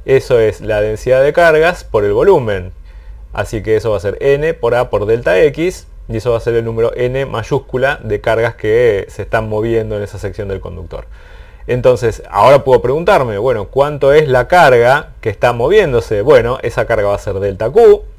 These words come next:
Y eso no va a ser ni más ni menos que el número de portadores de carga que hay por la carga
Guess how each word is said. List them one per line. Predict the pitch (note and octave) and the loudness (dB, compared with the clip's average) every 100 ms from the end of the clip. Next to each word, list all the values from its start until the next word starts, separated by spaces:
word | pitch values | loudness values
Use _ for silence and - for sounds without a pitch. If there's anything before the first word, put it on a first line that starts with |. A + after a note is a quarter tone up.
| - - - | -20 -20 -10
Y | C3 | -2
eso | C3 C3 | -2 0
no | A#2+ | -2
va | A#2 | -2
a | |
ser | A#2 A#2+ | -2 -4
ni | A#2 A2+ | -4 -6
más | A#2 | -6
ni | A#2 | -6
menos | A#2 A#2+ B2 B2 - - - | -4 -2 -2 -4 -12 -18 -18
que | - A#2 - | -2 -2 0
el | A2+ A#2 | -2 -2
número | D#3 E3 C#3+ A#2+ A2+ - | -2 0 2 4 4 0
de | A2+ G#2+ | -4 -4
portadores | G#2 G#2 A2 A2+ A#2 | -2 -2 0 0 0
de | |
carga | A2 B2+ C3+ | 0 2 2
que | C#3+ | 2
hay | C#3+ D3+ - - | 2 2 -2 -2
por | F3+ D#3 D#3+ - | 4 6 6 0
la | - A#2+ A#2+ | -2 0 2
carga | - C#3 B2 C3 D#3+ | 4 6 6 4 0